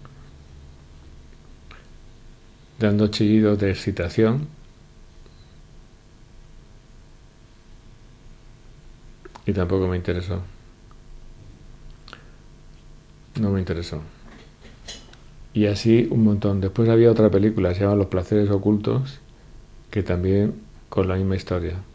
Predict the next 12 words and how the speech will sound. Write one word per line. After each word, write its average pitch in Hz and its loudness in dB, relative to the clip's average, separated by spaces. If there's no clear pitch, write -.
Sí, 104 2
una 123 4
cantidad, 110 4
una 120 6
proporción 113 4
muy 117 4
importante, 113 2
muy, 117 2
muy 113 -2
importante 101 -2
de 92 -2
películas 107 0